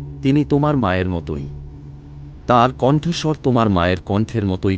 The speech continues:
পবিত্র। প্রতিদিন সকাল সন্ধ্যায় তাকে প্রণাম করো। যখনই তিনি কোনো তরল আলাপ শুরু করবেন, তাকে মা বলে সম্বোধন করে বলো, "মা।" সন্তানের সঙ্গে মা এ ধরনের কথা বলেন না। দেখবে,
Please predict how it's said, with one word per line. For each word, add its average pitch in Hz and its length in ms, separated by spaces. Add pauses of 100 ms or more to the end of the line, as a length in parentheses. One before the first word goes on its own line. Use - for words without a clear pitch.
পবিত্র। 80 460 (1000)
প্রতিদিন 180 460
সকাল 147 380
সন্ধ্যায় 139 560
তাকে 107 340
প্রণাম 92 300
করো। 80 300 (1000)
যখনই 190 420
তিনি 139 260
কোনো 139 300
তরল 135 420
আলাপ 117 260
শুরু 127 260
করবেন, 85 440 (360)
তাকে 101 300
মা 104 180
বলে 98 240
সম্বোধন 107 560
করে 101 240
বলো, 95 320 (340)
"মা।" 95 260 (240)
সন্তানের 151 440
সঙ্গে 135 340
মা 101 260
এ 120 140
ধরনের 110 420
কথা 101 300
বলেন 80 280
না। 76 220 (1120)
দেখবে, 139 420